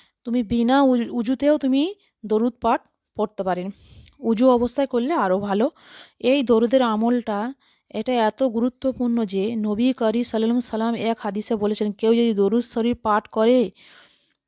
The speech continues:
তাহলে সেই ব্যক্তি সকল পেরেশানি, সকল টেনশন, সকল দুশ্চিন্তা, সকল বিপদ আপদ সবগুলো থেকে মুক্তির জন্য এই দরুদের আমলটাই যথেষ্ট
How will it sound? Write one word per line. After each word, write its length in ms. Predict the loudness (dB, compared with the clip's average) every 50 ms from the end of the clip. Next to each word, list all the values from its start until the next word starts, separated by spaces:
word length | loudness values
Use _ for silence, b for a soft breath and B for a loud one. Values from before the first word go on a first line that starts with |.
| _
তাহলে 360 | -14 -10 -6 -2 0 0 0
সেই 340 | 0 -2 -2 0 0 0 2
ব্যক্তি 320 | 2 0 0 -2 -4 -8 -8
সকল 500 | -8 -6 -4 -4 -4 -2 -2 -2 -2 -2
পেরেশানি, 560 | -2 -2 -2 -2 -2 -4 -4 -2 -2 -2 -2
সকল 420 | -2 -4 -6 -6 -4 -4 -4 -4
টেনশন, 640 | -2 -2 -2 -2 -2 -2 -2 -2 -2 0 0 0 -2
সকল 380 | -2 -2 -4 -4 -4 -4 -6 -6
দুশ্চিন্তা, 640 | -6 -6 -6 -6 -6 -6 -4 -4 -2 -2 -2 -4
সকল 400 | -2 -2 -2 -2 0 -2 -2 -2
বিপদ 380 | -2 -4 -4 -2 -2 0 0 2
আপদ 260 | 0 0 0 -2 -2
সবগুলো 460 | -2 -4 -6 -6 -4 -2 -2 0 0
থেকে 380 | 0 0 -4 -4 -4 -4 -6 -6 -6 B B B B B -4
মুক্তির 440 | -2 -2 -2 -2 -2 -4 -4 -4 -2
জন্য 240 | 0 0 2 2 2
এই 300 | 2 2 2 2 2 2
দরুদের 420 | 2 2 2 2 2 2 2 2
আমলটাই 540 | 2 0 0 0 0 -2 -2 0 0 0 0
যথেষ্ট 420 | 0 -2 -4 -4 -8 -8 -8 -8